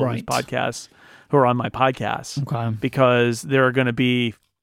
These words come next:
Speaker 1: laptop fan noises, and that's just gonna
Speaker 2: Yeah.
Speaker 1: happen. And I, I remove them and hope it sounds okay. And that's about,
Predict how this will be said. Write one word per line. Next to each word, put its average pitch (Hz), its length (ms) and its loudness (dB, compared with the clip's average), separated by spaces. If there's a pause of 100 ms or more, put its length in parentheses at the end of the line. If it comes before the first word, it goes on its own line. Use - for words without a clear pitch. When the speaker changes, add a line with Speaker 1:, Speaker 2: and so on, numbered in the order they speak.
(160)
Speaker 1:
laptop 117 500 -2
fan 113 280 -6
noises, 107 500 -10
and - 120 -16
that's - 260 -18
just - 200 -14
gonna - 140 -4
Speaker 2:
Yeah. 110 80 -6
Speaker 1:
happen. - 420 -14
And 127 160 -12
I, 123 260 -10
I 127 100 -4
remove 127 480 0
them 120 200 -4
and 113 400 -8
hope 117 220 -6
it 113 80 -10
sounds 113 300 -8
okay. 117 520 -6 (400)
And 107 480 -6 (260)
that's 127 260 -2
about, 117 340 -4